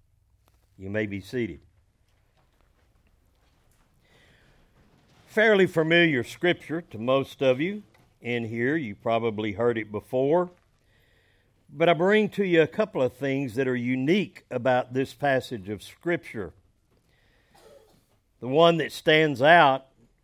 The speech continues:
far above the others, as other than the word and the message that he's given here, is verse nine. The only other place in the Bible we see this phrase, "He who has an ear to hear, let him hear,"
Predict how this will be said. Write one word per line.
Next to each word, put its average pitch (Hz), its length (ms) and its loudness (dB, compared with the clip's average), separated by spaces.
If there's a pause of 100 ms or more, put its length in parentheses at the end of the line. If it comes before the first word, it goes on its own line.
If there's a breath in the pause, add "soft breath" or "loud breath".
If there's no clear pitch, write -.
(360)
far 160 400 4
above 143 460 4
the 123 180 -2
others, 147 380 4
as 120 340 -4 (540)
other 135 280 0
than 123 220 0
the 110 100 -4
word 127 360 2
and 117 60 -4
the 110 40 -4
message 120 440 -2
that 107 140 -2
he's 92 180 -8
given 156 280 0
here, 123 240 -2
is 117 140 -6
verse 151 340 -4
nine. 151 460 -4 (1200)
The 131 100 -4
only 190 240 4
other 208 180 4
place 139 480 0
in 120 80 -8
the 120 80 -4
Bible 131 520 4
we 160 260 -2
see 131 520 -2
this 147 280 -2
phrase, 120 580 -2
"He 208 380 -4
who 131 240 -6
has 151 260 2
an 120 140 -4
ear 139 340 -2
to 98 200 -16
hear, 120 640 -6 (320 soft breath)
let 147 300 0
him 135 160 -4
hear," 113 540 -4